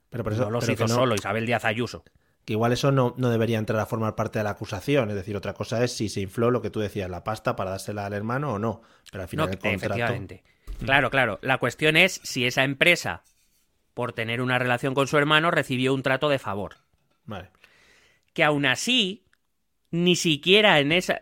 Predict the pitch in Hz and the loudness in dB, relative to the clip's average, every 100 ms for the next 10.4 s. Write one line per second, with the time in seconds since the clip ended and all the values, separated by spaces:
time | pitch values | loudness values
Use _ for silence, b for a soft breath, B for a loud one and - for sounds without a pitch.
0 | - 143 135 147 143 135 185 202 190 160 | -4 -4 -2 -2 -2 2 4 4 0 0
1 | 170 180 165 156 151 160 151 143 131 - | 0 0 -2 -2 -4 -6 -2 -2 -2 -2
2 | 127 160 165 - 98 - 113 - 104 98 | 2 8 8 8 -8 -6 -8 -4 -6 -4
3 | 139 165 117 87 _ - 120 147 170 160 | 0 0 0 -10 _ -8 0 2 4 4
4 | 165 139 123 139 151 147 143 127 123 143 | 2 2 2 0 0 -4 0 2 2 0
5 | 143 120 131 b b b b 175 147 147 | 0 0 -4 b b b b -4 -2 4
6 | 202 185 175 170 165 139 147 147 143 143 | 6 6 4 2 2 4 4 4 0 0
7 | 139 123 131 135 113 117 185 95 _ _ | -2 -2 0 0 0 4 4 2 _ _
8 | _ _ _ _ _ - 123 160 185 170 | _ _ _ _ _ -6 2 4 4 4
9 | 175 151 131 120 165 190 135 - - 98 | 2 2 2 2 4 4 4 -4 -6 -6
10 | - 101 131 202 | -6 2 4 4